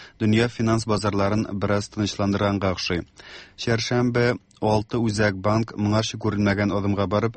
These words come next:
бердәм рәвештә банк процентларын киметте. Бүген иртән Европа финанс базарлары үсеш белән ачылды.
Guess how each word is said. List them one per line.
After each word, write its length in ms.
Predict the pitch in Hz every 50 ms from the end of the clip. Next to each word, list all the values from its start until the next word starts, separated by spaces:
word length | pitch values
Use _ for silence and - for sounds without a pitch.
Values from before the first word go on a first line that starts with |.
| - _
бердәм 480 | 107 101 104 104 95 107 107 113 113
рәвештә 560 | 107 101 98 95 - - - 113 110 110 101 - -
банк 320 | 101 98 104 104 107 110
процентларын 720 | _ - 101 101 92 - - 98 92 - 104 98 98 95 92
киметте. 560 | - - 98 92 90 _ _ _ - 90 82 - _ _ - - - - - - - -
Бүген 320 | 113 113 113 123 131 131 127
иртән 400 | 120 113 - - 113 113 117 -
Европа 520 | - 113 107 104 107 107 110 107 - 107
финанс 400 | 101 - - 104 104 104 104 104
базарлары 540 | 104 104 101 95 101 98 101 101 101 101 107
үсеш 360 | 104 101 101 - - 90 -
белән 240 | - 104 101 98 98
ачылды. 480 | 95 92 - - 98 95 87 98 90